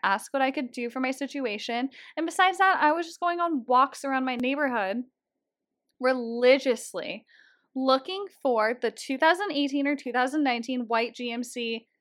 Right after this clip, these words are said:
Acadia that we caught briefly on security footage, but unfortunately couldn't get the license plate. And I'm still on the hunt. I will not fucking sleep. No, I'm just kidding. I've been sleeping. But I'm still looking for this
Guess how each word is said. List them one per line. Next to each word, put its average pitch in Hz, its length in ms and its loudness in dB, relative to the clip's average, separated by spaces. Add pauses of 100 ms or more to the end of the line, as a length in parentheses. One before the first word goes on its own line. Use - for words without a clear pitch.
(140)
Acadia 226 760 -4 (340)
that 220 160 2
we 233 100 -4
caught 240 520 4 (400)
briefly 302 1040 -2 (180)
on 247 160 0
security 226 640 -6
footage, 196 400 -2
but 214 120 -4
unfortunately 233 480 -2
couldn't 226 180 -10
get 220 140 -10
the 208 60 -8
license 185 440 -8
plate. 196 420 -6
And 240 440 0 (100)
I'm 262 260 2
still 311 380 0
on 320 160 4
the 226 80 0
hunt. - 540 -2 (120)
I 208 160 2
will 349 240 -2
not 233 480 2 (300)
fucking 240 380 -2
sleep. - 600 -10
No, 208 120 -6
I'm 185 140 -4
just - 180 -16
kidding. - 200 -12
I've 170 140 -12
been 180 100 -14
sleeping. - 480 -16
But - 240 0
I'm 254 160 4
still 302 560 2
looking 220 440 -4
for 196 120 -6
this - 440 -12